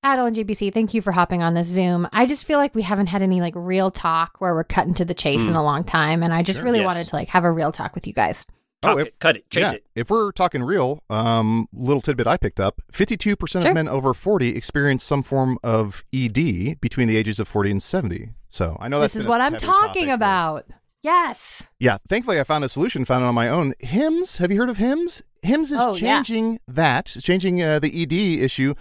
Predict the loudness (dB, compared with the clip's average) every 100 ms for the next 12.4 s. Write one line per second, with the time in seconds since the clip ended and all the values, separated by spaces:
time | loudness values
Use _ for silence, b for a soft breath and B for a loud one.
0 | b 2 2 2 -2 0 0 -4 0 0
1 | 2 0 0 0 -4 -2 -4 -2 0 0
2 | 0 0 -2 0 0 -2 0 0 0 -2
3 | -2 -2 0 0 0 -6 -8 -2 0 0
4 | -4 -4 0 0 0 -6 _ -2 0 0
5 | -4 -14 -14 -4 0 2 2 -2 0 -2
6 | 0 -2 2 0 0 -2 -2 0 -2 -2
7 | -2 0 -2 -4 -6 -4 0 -2 -2 0
8 | 2 2 0 -2 -2 -4 -4 -6 -8 -8
9 | -2 0 0 2 2 2 0 0 0 0
10 | 0 -2 -8 0 0 2 -2 -2 -2 0
11 | 2 0 -2 -2 -2 0 0 0 -2 -2
12 | -2 0 -2 -4